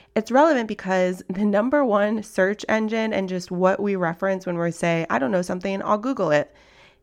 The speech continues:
It uses white space. It has one goal on the page, and that is for you to search for something. So you go to that page, it doesn't have ads surrounding it. It doesn't have a bunch of clickable links.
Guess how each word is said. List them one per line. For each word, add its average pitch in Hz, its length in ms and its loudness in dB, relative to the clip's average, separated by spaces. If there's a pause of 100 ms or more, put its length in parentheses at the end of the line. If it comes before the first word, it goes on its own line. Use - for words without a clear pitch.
(100)
It 214 120 0
uses 254 420 0
white 208 300 0
space. - 480 -10
It 208 100 -2
has 196 260 0
one 226 460 2
goal 190 540 2 (100)
on 190 220 0
the 226 80 -6
page, 165 480 -6
and 185 160 -4
that 190 180 -4
is 226 140 -10
for 202 180 -4
you 180 400 -2 (300)
to 175 140 -8
search - 680 -4
for - 200 -6
something. 165 600 -8 (260)
So - 140 -4
you 175 120 0
go 208 160 0
to 277 80 2
that 311 160 0
page, 202 440 -4 (240)
it 190 80 -6
doesn't 240 300 0
have 190 360 -4 (140)
ads 220 420 2
surrounding 214 680 -2
it. 214 340 -2 (260)
It 185 160 -4
doesn't 208 360 0
have 180 580 -2
a 170 80 -2
bunch 175 320 -4
of 165 180 -8
clickable 214 580 -2
links. 190 540 -2